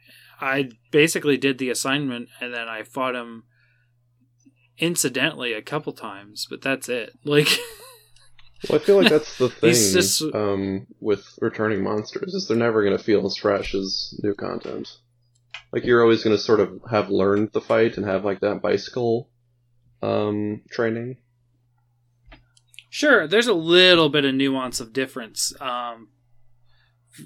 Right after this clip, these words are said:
Speaker 1: a little bit, but you're mostly right there. Like, that's just,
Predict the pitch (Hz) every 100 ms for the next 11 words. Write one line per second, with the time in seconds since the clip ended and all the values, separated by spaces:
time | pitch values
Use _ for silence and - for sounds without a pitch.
0 | _ _ 175 151 _ 175 165 196 202 131
1 | 117 104 _ _ 175 180 170 - 165 160
2 | 156 175 175 170 170 196 214 - 175 156
3 | 160 143 - 113 - - - 151 143 131
4 | 143 156 165 - - - 156 151 - -
5 | -